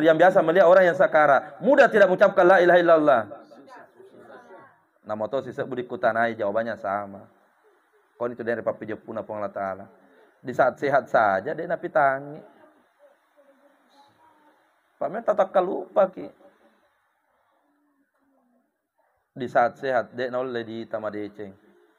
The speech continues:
Karena memang kita tidak menganggap itu sangat dekat dengan kita. Ya tuh, natu nama bela mah tuh riwet tunda dituntungi. Buat apa? Ya biasa aku tuntut jemaah, eh.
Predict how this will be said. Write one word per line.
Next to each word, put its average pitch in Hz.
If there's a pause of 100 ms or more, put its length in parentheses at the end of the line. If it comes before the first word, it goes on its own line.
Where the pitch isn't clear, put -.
(600)
Karena 104
memang 120
kita 117
tidak 107
menganggap 107
itu 110
sangat 101
dekat 101
dengan 98
kita. -
Ya 123
tuh, -
natu 120
nama 107
bela 113
mah 113
tuh 107 (240)
riwet 113
tunda 139
dituntungi. 113
Buat 120
apa? - (800)
Ya 156
biasa 180
aku 185
tuntut 202
jemaah, 190
eh. 147